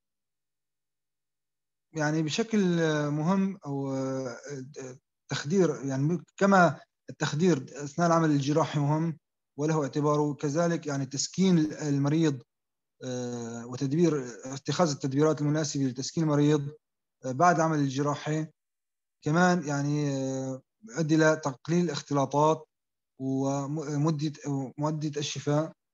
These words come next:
آه، الألم الحاد الغير المعالج، آه، يعني ما هو إنه غير مقبول من المريض، ولكن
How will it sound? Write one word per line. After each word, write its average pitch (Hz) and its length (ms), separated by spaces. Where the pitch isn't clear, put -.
آه، 135 440
الألم 139 960
الحاد 180 380
الغير 170 300
المعالج، 160 640
آه، 135 760
يعني 143 320
ما 170 240
هو 196 180
إنه 170 280
غير 175 160
مقبول 170 360
من 165 60
المريض، 156 420
ولكن 165 600